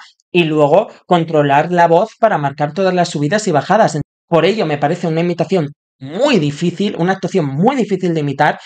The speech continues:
y que realmente hizo una imitación en la que salió bastante airosa y si no hubiera sido una gala tan buena y tan competitiva,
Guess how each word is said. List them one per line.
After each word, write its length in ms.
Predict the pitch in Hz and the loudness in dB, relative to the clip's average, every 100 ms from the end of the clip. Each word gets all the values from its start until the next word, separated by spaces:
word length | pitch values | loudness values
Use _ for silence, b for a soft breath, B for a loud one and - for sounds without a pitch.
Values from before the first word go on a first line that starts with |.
| B B | B B
y 100 | 160 | -4
que 100 | 165 | 0
realmente 480 | 160 180 196 233 - | 0 0 0 0 0
hizo 300 | 170 226 - _ | 0 0 -2 _
una 180 | 151 180 | -6 -2
imitación 460 | 202 185 147 165 196 | 0 0 0 0 0
en 80 | |
la 100 | 170 - | 0 -2
que 80 | |
salió 440 | - 156 131 135 180 | -8 -6 -2 0 0
bastante 460 | 196 - 151 156 - | 0 -2 -2 -2 -2
airosa 720 | 139 127 123 180 180 175 240 B B - | -6 -4 0 0 2 0 0 B B 0
y 120 | 196 | 0
si 180 | - 160 | 0 0
no 140 | 165 | 2
hubiera 220 | 202 208 | 4 2
sido 340 | 202 220 165 - | 2 0 0 0
una 220 | 175 185 | 0 2
gala 240 | 196 135 - | 2 2 0
tan 240 | 160 175 | -2 0
buena 240 | 190 196 | 0 0
y 80 | 139 | 0
tan 200 | 151 147 | 0 -2
competitiva, 760 | 151 190 190 170 165 196 175 | -2 -2 -2 -2 -2 0 0